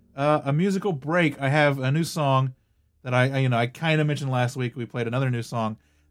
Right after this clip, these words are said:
This song is called Space Station thirteen. Um, it is, this is kind of weird ambient.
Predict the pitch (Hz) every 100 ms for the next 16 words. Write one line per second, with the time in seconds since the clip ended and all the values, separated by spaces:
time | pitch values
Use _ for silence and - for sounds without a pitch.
0 | - 127 226 - 240 190 156 - 139 135
1 | - 135 131 127 123 120 120 120 - 190
2 | 175 160 - _ _ _ _ _ _ 123
3 | 117 117 120 _ _ _ _ - 123 120
4 | 113 110 - - _ _ _ _ - 160
5 | 147 - 156 131 120 127 139 131 - 123
6 | 127 127 123 123 - -